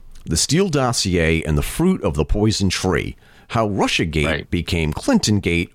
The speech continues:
Speaker 1: part seven. Um,
Speaker 2: Or seventy, or
Speaker 1: or
Speaker 2: whatever.
Speaker 1: seventy, whatever. What, what, whatever we're
Speaker 2: Yeah.
Speaker 1: up to now. Whatever we're up to now. So how do we, how do we do this? How do we handle this? How do we talk about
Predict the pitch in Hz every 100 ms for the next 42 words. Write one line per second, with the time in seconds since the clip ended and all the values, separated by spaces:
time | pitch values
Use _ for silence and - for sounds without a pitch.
0 | - 85 87 - - - 80 69 55 -
1 | - _ _ _ _ _ _ - - 67
2 | 67 67 67 67 - _ _ _ _ _
3 | - 82 - 95 82 78 76 - 87 85
4 | 120 - 165 131 90 110 226 208 64 -
5 | - 156 185 143 139 - 123 151 180 160
6 | 156 - 120 - 76 60 52 - - _
7 | _ _ _ _ _ _ _ _ _ _
8 | - _ _ _ _ _ _ _ _ -
9 | 90 120 135 143 120 120 113 - 65 57
10 | 58 - - - - - - - 151 151
11 | 143 - _ _ - - 170 208 101 131
12 | 208 220 135 107 85 60 107 180 214 147
13 | 127 104 92 71 64 - - - 98 190
14 | 196 - 131 127 104 85 80 80 -